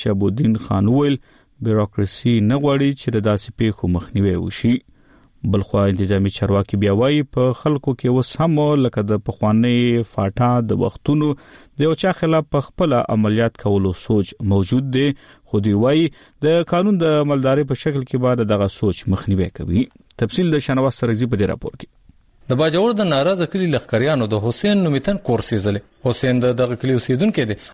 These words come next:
Speaker 2: او د لښکریانو د ورتګ وړاندې سره د خپل د کور د بندیانو د دغه سیمې نه کوم بل چېرته تښتېدلی و. د باجوړ د پولیسو په وینا چې د اپریل په ویشتمه په سالارزو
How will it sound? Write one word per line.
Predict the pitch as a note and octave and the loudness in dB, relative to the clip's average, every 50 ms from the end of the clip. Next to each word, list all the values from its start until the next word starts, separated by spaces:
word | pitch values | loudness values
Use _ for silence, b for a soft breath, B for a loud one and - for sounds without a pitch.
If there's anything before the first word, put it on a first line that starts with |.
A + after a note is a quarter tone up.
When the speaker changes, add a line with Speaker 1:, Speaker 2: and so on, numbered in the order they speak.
| B _ - | B _ -2
Speaker 2:
او | - C#3+ | -2 0
د | C#3 D#3+ D#3+ D#3+ | 0 0 -2 -2
لښکریانو | - - - F3 G3+ A3+ A#3 A#3 G#3+ | -2 -2 -2 0 0 2 0 0 0
د | F#3 E3+ | 0 0
ورتګ | D#3 C#3+ - G#3 F#3 | 0 0 -2 -2 0
وړاندې | F3+ E3 E3 F#3+ G#3 G3+ D#3+ A#2+ - b b b b b - - | 0 2 2 2 0 -2 -4 -6 -8 b b b b b -6 -2
سره | D#3+ F3+ A3 A3 G#3 | -2 0 0 0 -2
د | - - | -2 -2
خپل | - G#3 G#3 G3+ E3+ D#3 | -2 0 0 0 0 -2
د | - - | -2 0
کور | F#3+ G#3+ G#3 F#3 C#3 | 0 0 0 0 0
د | A2 G#2+ A#2 | 0 0 2
بندیانو | A#2 B2 B2+ E3+ F#3 E3+ C#3+ C3 B2 C3 | 2 2 2 0 0 0 0 0 0 0
د | C3 E3 | 0 0
دغه | F#3 E3 D3 - | 0 -2 -2 -2
سیمې | F#3+ F3+ E3 C#3+ | -2 0 0 0
نه | C3 - | -2 0
کوم | C#3+ C3+ C#3 D3 | 0 0 0 0
بل | E3 D3+ - | 0 0 0
چېرته | F3+ E3+ D#3+ - F#3+ - - | -2 -2 0 -2 -2 -2 -4
تښتېدلی | - - - A2+ G2 A2 G#2+ A2 A2 | -6 -2 -2 0 0 2 0 0 0
و. | - _ _ _ _ _ _ - | -4 _ _ _ _ _ _ -4
د | B2+ A#2+ | -2 0
باجوړ | C3 B2+ A#2+ B2+ C3 C3 B2+ | 0 0 0 0 0 0 0
د | B2+ - | -2 -2
پولیسو | C3+ B2+ A2+ B2+ C#3 B2+ | -2 -4 -4 -4 -4 -2
په | C3 | 0
وینا | C#3 D3+ E3+ C#3+ - | 0 0 0 0 -2
چې | - - - - - - D3+ | -6 -16 -20 -10 -4 -2 -2
د | F#3 - G3 | 0 0 0
اپریل | D#3 - G#3+ A#3+ B3 A3 - | 0 0 0 0 0 0 0
په | G3 F3+ | 0 0
ویشتمه | F3 E3 - - A3 A#3 A3+ - | 0 0 -2 0 0 0 0 0
په | G3+ F3 | -2 -2
سالارزو | - D#3 C#3+ C3 C3 C3 B2+ D3 G#3 | 0 0 0 2 2 0 0 0 -2